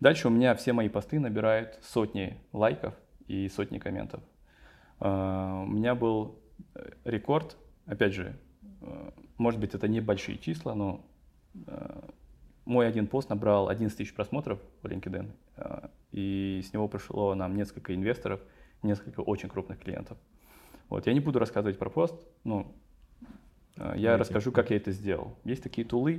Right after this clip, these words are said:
Speaker 1: классные, которые называются Limpond, Linkboost. Что они делают? Они позволяют тебе, э, набрать количество лайков, ну и комментов. Но давай я расскажу, для чего это делается. LinkedIn, как любая социальная сеть,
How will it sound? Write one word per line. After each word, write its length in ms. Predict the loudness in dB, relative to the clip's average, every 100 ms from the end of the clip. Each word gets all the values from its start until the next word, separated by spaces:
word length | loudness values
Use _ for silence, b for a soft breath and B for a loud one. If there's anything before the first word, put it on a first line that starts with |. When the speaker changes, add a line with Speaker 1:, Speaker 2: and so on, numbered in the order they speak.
| -2
Speaker 1:
классные, 400 | 4 4 4 -6
которые 280 | -10 -8 -4
называются 380 | -2 -2 -6 -6
Limpond, 440 | -4 -2 -2 -2 -4
Linkboost. 540 | -4 -4 -8 -12 -12 -20 _ b b b b b b
Что 320 | 2 4 6 4
они 200 | 4 4
делают? 440 | 4 2 2 -8 -20 -20 -10
Они 520 | -2 2 4 2 0 -8 -20 _ _ b b b -20 -8 0
позволяют 480 | 2 4 4 4
тебе, 420 | 0 2 2 0 -6 -18 _ -8
э, 300 | -6 -4 -2
набрать 320 | 0 2 2
количество 400 | 0 -4 -4 -6 -6
лайков, 300 | -6 -8 -18 -20 _ -6
ну 100 | -4
и 60 | -4
комментов. 480 | -4 -4 -4 -6 -4
Но 80 | 0
давай 180 | 2 2
я 40 |
расскажу, 260 | 0 -2 0
для 140 | -2
чего 220 | -2 -2 -2
это 140 | -2
делается. 480 | -4 -4 -8 -12 -14 -14 B B B B B B 0
LinkedIn, 360 | 0 2 0 0
как 160 | -2
любая 260 | 0 0 -2
социальная 440 | -4 0 0 0
сеть, 300 | -2 -4 -6